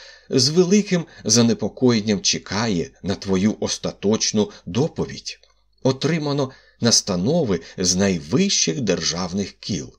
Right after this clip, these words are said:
Якщо треба, то вся поліція королівства буде до твоїх послуг.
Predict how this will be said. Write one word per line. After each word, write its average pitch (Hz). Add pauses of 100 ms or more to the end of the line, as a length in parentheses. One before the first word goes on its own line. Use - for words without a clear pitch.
(320)
Якщо 104
треба, 165 (320)
то 113
вся 214
поліція 151
королівства 92 (240)
буде 160 (280)
до 87
твоїх 82
послуг. -